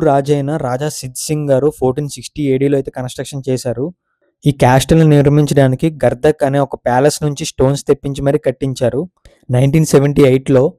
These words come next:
హెచ్పిటిడిసి, హిమాచల్ ప్రదేశ్ టూరిజం డెవలప్‌మెంట్ కార్పొరేషన్ వాళ్ళు టేక్ ఓవర్ చేసుకున్నారు. అప్పటి నుంచి హెరిటేజ్ హోటల్‌గా టూరిస్ట్స్‌కి అట్రాక్ట్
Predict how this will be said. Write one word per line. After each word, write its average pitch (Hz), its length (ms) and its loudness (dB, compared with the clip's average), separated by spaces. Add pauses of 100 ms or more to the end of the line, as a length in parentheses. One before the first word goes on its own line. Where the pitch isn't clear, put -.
హెచ్పిటిడిసి, 143 760 -2 (280)
హిమాచల్ 139 420 0
ప్రదేశ్ 143 360 2
టూరిజం 135 400 -2
డెవలప్‌మెంట్ 135 580 -2
కార్పొరేషన్ 135 600 -2
వాళ్ళు 123 260 0 (260)
టేక్ 135 240 0
ఓవర్ 147 200 0
చేసుకున్నారు. 127 540 -4 (380)
అప్పటి 147 300 -4
నుంచి 156 220 -2
హెరిటేజ్ 147 400 0
హోటల్‌గా 143 420 -2 (100)
టూరిస్ట్స్‌కి 143 560 -4 (140)
అట్రాక్ట్ 143 320 -6